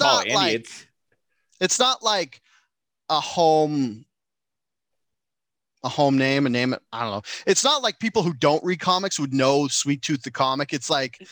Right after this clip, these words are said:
Speaker 2: kinda
Speaker 1: No.
Speaker 2: like Fable or Saga or all that other stuff you read. That's, it's not indie, like, nobody knows what it is, but it's just, it's not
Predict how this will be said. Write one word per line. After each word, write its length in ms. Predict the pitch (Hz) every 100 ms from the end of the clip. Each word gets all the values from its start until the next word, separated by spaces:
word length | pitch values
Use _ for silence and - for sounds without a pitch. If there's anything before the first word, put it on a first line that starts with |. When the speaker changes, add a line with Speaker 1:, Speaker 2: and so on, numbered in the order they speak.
| 196 - -
Speaker 2:
kinda 200 | 180 -
Speaker 1:
No. 80 | 156
Speaker 2:
like 240 | 147 135 -
Fable 580 | - 170 143 139 143 139
or 80 | 120
Saga 600 | - 143 135 139 139 135
or 180 | 131 123
all 140 | 123
that 180 | 120 117
other 200 | 123 135
stuff 280 | - 175 156
you 140 | 170
read. 160 | 170 185
That's, 160 | 190 180
it's 180 | 196 247
not 220 | 247 226 _ _ _ _ -
indie, 340 | 170 170 180 165
like, 160 | 147
nobody 400 | 131 139 143 143
knows 260 | 139 135 135
what 140 | 131
it 100 | 123
is, 240 | 117 127 127
but 200 | 143 131
it's 160 | -
just, 340 | - 147 - -
it's 200 | 143 -
not 180 | 151